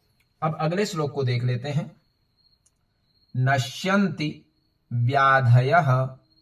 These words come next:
सर्वे लूता विस्फोटकादयः, विस्फोटक आदयः, विस्फोटकादयः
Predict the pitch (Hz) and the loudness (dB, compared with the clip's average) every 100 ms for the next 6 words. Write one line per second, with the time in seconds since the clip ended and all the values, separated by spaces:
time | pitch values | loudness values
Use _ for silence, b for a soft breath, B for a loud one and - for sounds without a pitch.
0 | _ - - 151 123 117 110 135 117 - | _ -20 -6 0 2 0 0 -2 -4 -8
1 | _ _ _ _ _ _ - 123 135 151 | _ _ _ _ _ _ -2 0 2 2
2 | 165 165 170 175 180 185 - - _ _ | 0 -2 6 8 8 2 -6 -14 _ _
3 | 135 120 131 139 - - - 180 196 202 | 2 4 4 0 -4 -12 -8 -6 -2 -2
4 | 214 - 135 - 151 160 170 147 120 113 | 0 0 0 2 0 2 -2 -2 -2 2
5 | 139 120 113 - _ _ _ _ _ _ | 0 0 -6 -12 _ _ _ _ _ _
6 | _ _ - 123 151 - - - 160 170 | _ _ -4 0 0 -2 -12 -2 0 0
7 | 170 196 202 208 202 - 131 127 131 127 | 0 -2 0 0 -2 0 0 2 2 2
8 | 123 151 120 120 - _ _ - 117 139 | 0 0 0 -4 -6 _ _ -6 -2 -2
9 | - - - 156 175 170 131 120 135 147 | -4 -12 -6 -4 -2 -2 -4 0 0 0
10 | 156 139 120 117 139 | -2 -2 0 2 2